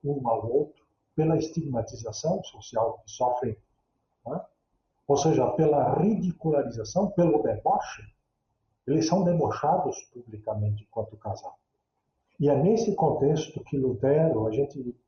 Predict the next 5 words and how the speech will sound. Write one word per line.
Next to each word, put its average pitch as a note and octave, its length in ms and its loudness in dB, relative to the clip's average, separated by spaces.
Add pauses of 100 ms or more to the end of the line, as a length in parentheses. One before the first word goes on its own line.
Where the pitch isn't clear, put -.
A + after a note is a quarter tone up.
(300)
olhando C3 420 2
para - 180 -6
essas - 300 -14
cartas, - 540 -2
percebe C#3+ 480 -4